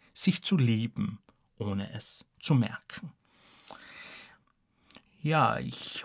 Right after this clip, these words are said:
hoffe, oder wir hoffen, dass wir jetzt ein bisschen Lust auf die beiden Ausstellungen der Steiermarkschau im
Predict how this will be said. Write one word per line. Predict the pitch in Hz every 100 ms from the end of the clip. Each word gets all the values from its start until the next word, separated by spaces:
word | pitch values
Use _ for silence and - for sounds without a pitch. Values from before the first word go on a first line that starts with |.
| -
hoffe, | 120 - - 170
oder | 123 107
wir | 120 170
hoffen, | 110 113 - 131
dass | 117 110
wir | -
jetzt | 113 -
ein | 113
bisschen | - - - 123
Lust | 110 110 143 - - -
auf | 110 110
die | - 104 - - -
beiden | - - -
Ausstellungen | - - - - - 120 120 113 110 107 113
der | 107
Steiermarkschau | - - 113 120 117 - 107 107
im | 113 107